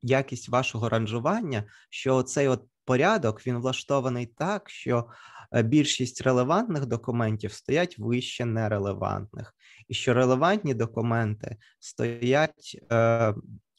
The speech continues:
на вищих позиціях, ніж нерелевантні документи. От в попарному підході, от у нас функція втрат — це подвійна сума, наприклад, по запитам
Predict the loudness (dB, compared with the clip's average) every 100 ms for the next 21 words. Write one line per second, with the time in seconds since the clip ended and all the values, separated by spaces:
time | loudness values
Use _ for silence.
0 | -2 0 2 2 0 -6 -6 -2 -2 -2
1 | -2 -2 -4 -4 -4 -4 -8 -6 -2 0
2 | -2 -6 -8 -12 -10 -8 -6 -4 -4 -4
3 | -6 -14 -18 -20 -16 -12 -6 -4 2 2
4 | 2 0 0 -2 -4 -2 0 0 -2 -6
5 | -8 -6 -6 -8 -12 -4 0 2 2 -2
6 | -2 -2 -2 -2 -2 0 0 0 -2 -4
7 | -2 -4 -2 0 0 0 -4 -2 0 2
8 | 2 0 -4 -4 -6 -6 -6 -2 0 2
9 | 2 0 -2 0 -2